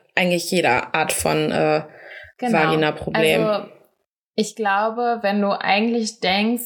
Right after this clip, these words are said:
Speaker 2: so, hey, ich bin clean im Sinne von, ich hab mich geduscht so und alles ist fein und es riecht irgendwie, dann kannst du davon ausgehen, dass irgendwas mit deiner Flora da
Speaker 1: Mhm.
Speaker 2: unten nicht so ganz fein ist. Und ich mein, ne, so dann,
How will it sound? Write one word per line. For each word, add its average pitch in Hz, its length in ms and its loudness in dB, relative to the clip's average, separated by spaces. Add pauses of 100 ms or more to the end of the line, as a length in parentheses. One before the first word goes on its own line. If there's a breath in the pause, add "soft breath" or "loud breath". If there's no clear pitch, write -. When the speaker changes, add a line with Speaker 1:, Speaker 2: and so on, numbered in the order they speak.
Speaker 2:
so, 202 220 -2
hey, 208 260 0
ich 208 160 -6
bin 190 300 0
clean 214 560 0
im 202 140 2
Sinne 196 200 0
von, 190 220 -2
ich 180 160 -2
hab - 260 -6 (220)
mich 180 320 -2 (260)
geduscht 214 840 0
so 247 100 -6 (340)
und 196 340 -2
alles 208 360 0
ist - 340 -2
fein 214 280 0
und 180 120 -4
es - 300 -4
riecht 269 320 0
irgendwie, 185 600 2
dann 190 220 2
kannst 196 220 0
du 185 160 -2
davon 180 300 -2
ausgehen, 185 340 0
dass 180 220 -2 (200)
irgendwas 220 400 0
mit 185 140 -4
deiner 180 460 0 (480 loud breath)
Flora 233 320 0 (140)
da 214 120 4
Speaker 1:
Mhm. 214 80 4
Speaker 2:
unten 202 200 -4
nicht 208 160 0
so 202 100 -2 (140)
ganz 233 340 0
fein 269 220 0 (180)
ist. 175 140 -6
Und 196 140 0
ich 190 140 -6
mein, 202 340 0
ne, 220 380 0
so 202 100 -4
dann, 202 300 0